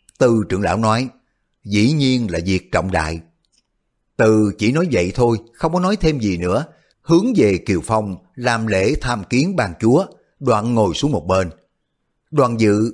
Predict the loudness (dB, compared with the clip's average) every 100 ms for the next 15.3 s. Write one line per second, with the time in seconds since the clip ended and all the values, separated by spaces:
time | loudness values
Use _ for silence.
0 | -6 -2 0 0 -2 -2 0 0 0 0
1 | 0 -2 -4 -4 -8 -14 _ -2 0 0
2 | 0 0 0 0 0 -2 -2 0 0 -4
3 | -12 _ -4 -2 -2 -4 -2 -2 -2 -2
4 | -2 -4 _ _ _ _ _ _ _ -2
5 | 0 2 2 2 4 2 0 _ _ _
6 | _ -2 -2 0 0 0 -2 -4 -4 -2
7 | -2 -2 -6 -8 -4 -4 -2 -2 -2 0
8 | -2 -2 _ _ _ -2 -2 0 -2 -2
9 | -4 -6 -4 -2 2 2 2 -2 -4 0
10 | 0 0 0 -2 -4 -2 -4 -6 -14 _
11 | _ _ _ _ _ -4 2 2 0 -6
12 | -2 0 2 -2 -8 -6 2 2 4 2
13 | 2 0 -2 -4 -4 -4 -10 _ _ _
14 | _ _ -2 0 0 -2 -2 -2 -2 0
15 | 0 -2 -2